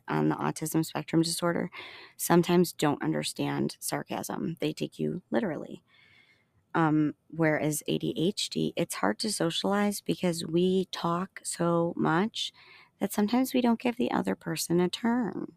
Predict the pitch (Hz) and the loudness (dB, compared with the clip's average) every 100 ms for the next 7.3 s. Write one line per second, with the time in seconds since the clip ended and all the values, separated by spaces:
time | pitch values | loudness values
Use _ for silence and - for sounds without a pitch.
0 | _ _ _ - - _ _ - 277 254 | _ _ _ -20 -20 _ _ 4 6 6
1 | 170 175 247 214 _ - 190 - 202 196 | 4 2 0 -6 _ -2 -2 2 2 4
2 | 165 160 180 160 160 165 - 170 165 151 | 2 2 0 2 0 -2 0 2 2 0
3 | 156 - 156 160 170 170 160 - 147 - | -2 -6 -4 2 4 2 0 -2 -6 -6
4 | - 92 - - _ _ _ - - _ | -8 -8 -10 -18 _ _ _ -20 -20 _
5 | - 151 160 156 156 160 - 185 160 156 | -4 4 6 6 4 2 2 2 4 4
6 | 165 - 160 - - - - - - - | 2 0 -4 -2 -4 -6 -8 -8 -10 -10
7 | - - | -10 -12